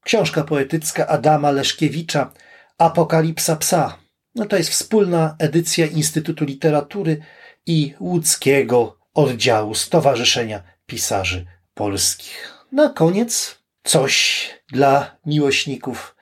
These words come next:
form dalekowschodnich, dla tych, którzy piszą i czytają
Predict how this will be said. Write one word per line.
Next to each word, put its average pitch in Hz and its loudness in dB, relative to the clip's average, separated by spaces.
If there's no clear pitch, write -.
form 135 2
dalekowschodnich, 143 0
dla 127 0
tych, 120 -6
którzy 117 -8
piszą 120 -2
i 113 -8
czytają 120 0